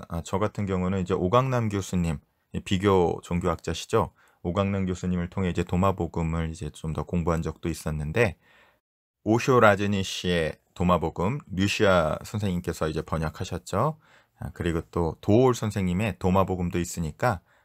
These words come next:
아, 관심 있는 분들은 또 참조해 보셔도 좋을 것 같습니다.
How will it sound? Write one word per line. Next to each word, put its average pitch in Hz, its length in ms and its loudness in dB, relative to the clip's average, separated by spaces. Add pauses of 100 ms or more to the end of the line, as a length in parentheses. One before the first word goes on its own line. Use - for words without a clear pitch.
(100)
아, 78 120 -12
관심 92 360 0
있는 90 180 0
분들은 85 400 -4
또 110 80 -4
참조해 147 400 0
보셔도 92 320 -2
좋을 78 180 -8
것 78 120 -6
같습니다. 73 560 -6